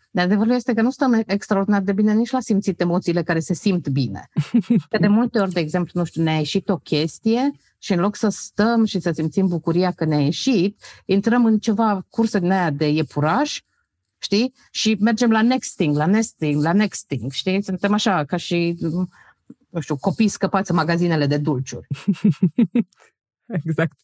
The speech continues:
Speaker 2: Care e cealaltă și cealaltă? Uite că ce bine arată și aia la alta. <laughs>
Speaker 1: Exact. Știi? Și atunci nu mai, nu, nu mai, nu mai stai să simți chestia respectivă. Știi? Facem asta în mod deosebit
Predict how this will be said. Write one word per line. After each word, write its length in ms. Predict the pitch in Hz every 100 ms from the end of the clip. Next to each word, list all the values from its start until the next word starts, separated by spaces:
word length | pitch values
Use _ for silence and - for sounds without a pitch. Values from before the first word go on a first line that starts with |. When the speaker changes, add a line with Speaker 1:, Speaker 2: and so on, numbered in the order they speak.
| - - _
Speaker 2:
Care 200 | - 233
e 40 | 233
cealaltă 520 | 262 226 196 180 185
și 180 | - 202
cealaltă? 460 | 240 190 190 180
Uite 180 | 185 233
că 120 | -
ce 120 | 185 240
bine 200 | 220 185
arată 320 | 185 185 208
și 100 | 220
aia 120 | 180
la 80 | 170
alta. 200 | 180 185 - - - - 269
<laughs> 400 | - - _ -
Speaker 1:
Exact. 500 | 294 - 277 349 220 - _
Știi? 160 | 254
Și 80 | 269
atunci 260 | 285 277 302
nu 100 | 349
mai, 120 | 370
nu, 160 | 240 277
nu 120 | 269
mai, 280 | 330 339 233
nu 100 | 220
mai 240 | 269 302 254
stai 560 | - - - 202 202 190
să 380 | - - 165 147
simți 460 | - - 180 175 -
chestia 320 | 151 143 131
respectivă. 680 | 131 - 131 - 127 139 123
Știi? 200 | - -
Facem 280 | 240 294 269
asta 200 | 277 254
în 100 | 214
mod 180 | 226
deosebit 500 | 233 226 226 196 233